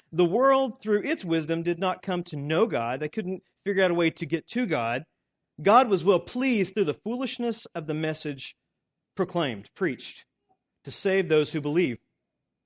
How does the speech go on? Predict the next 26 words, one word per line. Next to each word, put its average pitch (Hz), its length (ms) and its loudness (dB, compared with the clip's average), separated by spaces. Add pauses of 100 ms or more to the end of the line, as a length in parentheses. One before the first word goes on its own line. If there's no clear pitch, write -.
(420)
For 190 100 4
indeed, 180 340 2
Jew, 254 460 0 (280)
Jews 240 300 0
ask 220 340 0
for 202 120 -2
signs 180 440 -2
and 135 120 -6
Greeks 175 300 -2
search 214 280 0
for 170 140 0
wisdom, 165 340 0 (220)
but 170 140 6
we 285 360 4
preach 277 680 -2 (120)
Christ 233 440 6
crucified, 139 760 0 (300)
to 202 100 -2
Jews 240 480 -2
a 185 80 0
stumbling 214 580 0
block 143 300 2
and 156 80 -4
to 160 100 -4
Gentiles 202 720 0 (320)
foolishness. 269 880 0